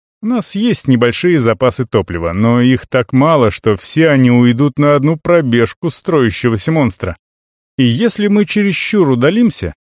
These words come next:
машина сожрёт всё топливо и встанет где-нибудь в долине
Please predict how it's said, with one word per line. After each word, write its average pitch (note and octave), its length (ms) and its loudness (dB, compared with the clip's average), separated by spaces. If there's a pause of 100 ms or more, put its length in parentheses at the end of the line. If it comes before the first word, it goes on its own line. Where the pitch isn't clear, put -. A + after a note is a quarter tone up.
(160)
машина C3 520 0
сожрёт C#3 560 0
всё - 280 -2
топливо B2+ 540 0
и C3 60 0
встанет G3+ 520 -2
где-нибудь C#3+ 580 -2
в G#2 140 -4
долине D#3 520 0